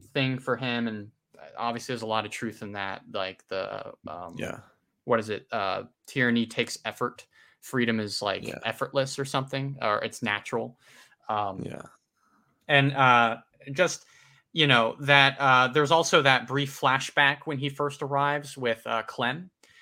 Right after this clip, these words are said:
Speaker 1: And,
Speaker 2: Yeah.
Speaker 1: you know,
Speaker 2: Yeah,
Speaker 1: they,
Speaker 2: yeah.
Speaker 1: there's a lot, I just wanna add real quick, there's a lot of, like, tech jargon in this show, or, or just, like,
Speaker 2: <laughs>
Speaker 1: technical parts that are like, "Oh, that's a car part," or whatever.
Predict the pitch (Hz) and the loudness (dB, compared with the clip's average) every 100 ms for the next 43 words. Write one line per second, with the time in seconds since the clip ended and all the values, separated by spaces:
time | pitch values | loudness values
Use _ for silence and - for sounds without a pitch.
0 | _ - 120 117 113 110 82 - _ - | _ -8 0 2 2 2 0 -4 _ 0
1 | 165 147 175 185 202 233 202 156 156 156 | 6 8 8 8 6 4 4 4 4 4
2 | - 175 127 135 139 135 143 139 160 147 | 0 -2 2 0 0 -2 -2 -2 -2 0
3 | 117 117 120 113 113 101 - _ _ _ | 2 2 2 -2 -2 -2 -6 _ _ _
4 | _ _ - 139 135 - 143 123 120 127 | _ _ 0 0 0 -4 2 2 2 0
5 | 123 120 120 - 131 117 117 117 131 127 | 0 -2 -4 -2 0 2 2 0 -2 -2
6 | 156 151 147 147 - 131 123 - - 123 | -2 -2 0 -2 0 -2 -2 -4 -8 -10
7 | - 123 120 - - 123 120 117 - 135 | -2 0 0 -2 -2 0 0 -2 -2 -2
8 | 131 131 - 120 117 123 113 113 113 113 | -2 -6 -6 -4 -4 -4 -4 -2 -4 -6